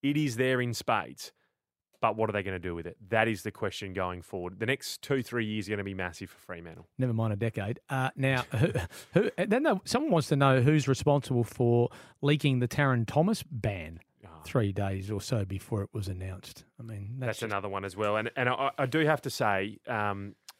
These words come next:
Speaker 1: on that one there, Taron Thomas, so he copped the eighteen match ban. North Melbourne have now sacked him,
Speaker 2: Sacked him.
Speaker 1: Gary. And I, and I actually think that is a,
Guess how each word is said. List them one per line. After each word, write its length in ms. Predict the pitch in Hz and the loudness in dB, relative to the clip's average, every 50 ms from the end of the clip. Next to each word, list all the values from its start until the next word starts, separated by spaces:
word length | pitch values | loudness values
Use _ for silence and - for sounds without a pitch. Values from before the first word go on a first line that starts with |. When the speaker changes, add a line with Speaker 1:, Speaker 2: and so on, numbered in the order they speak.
| _ - | _ -2
Speaker 1:
on 200 | 123 120 117 113 | -2 0 0 0
that 180 | 113 113 113 - _ _ _ _ _ _ _ _ _ _ _ | 0 0 -2 -2 _ _ _ _ _ _ _ _ _ _ _
one 300 | 117 104 107 104 101 101 | -8 -4 -4 -4 -4 -4
there, 200 | 101 98 95 92 | -4 -4 -4 -4
Taron 340 | 90 - 107 101 92 95 92 | -6 -2 -2 -2 -2 -2 -6
Thomas, 320 | - 104 98 90 90 92 | -6 -6 -6 -6 -6 -10
so 300 | - - 113 104 98 98 | -6 -2 -2 0 0 0
he 140 | 95 87 110 | -2 -4 -6
copped 220 | - - 127 - - | -6 -6 -6 -4 -2
the 100 | 110 104 | -2 -2
eighteen 240 | 98 98 98 95 | 0 0 -2 -4
match 260 | 95 95 90 - - - | -6 -8 -8 -10 -10 -8
ban. 300 | 110 95 92 90 87 - _ _ _ _ _ - | -6 -6 -6 -8 -10 -12 _ _ _ _ _ -6
North 240 | 117 123 127 123 - | -2 -2 -2 -2 -2
Melbourne 280 | 131 120 110 104 107 101 | -2 -2 0 0 -2 -4
have 200 | 87 107 98 85 | -4 -6 -6 -4
now 320 | 98 95 95 92 92 - _ _ _ | -4 -4 -4 -4 -6 -10 _ _ _
sacked 380 | - - - 110 98 - - - | -14 -4 -2 -2 -2 -2 -6 -10
him, 100 | 113 95 | -8 -4
Speaker 2:
Sacked 180 | 90 - 92 87 87 | -2 0 0 0 0
him. 60 | 98 | -2
Speaker 1:
Gary. 140 | 135 151 - _ _ _ _ _ _ _ _ _ _ _ _ _ _ - | -2 -4 -10 _ _ _ _ _ _ _ _ _ _ _ _ _ _ -6
And 140 | 117 110 113 - | -4 -4 -4 -4
I, 100 | - 123 - _ _ - | -6 -8 -8 _ _ -10
and 160 | 120 120 107 | -4 -2 -2
I 120 | 104 104 | 0 0
actually 240 | 104 - - - 98 | -2 -4 -6 -10 -8
think 160 | 95 110 95 - | -8 -8 -8 -6
that 100 | 90 92 | -6 -6
is 120 | 85 85 | -4 -6
a, 100 | 95 85 | -6 -8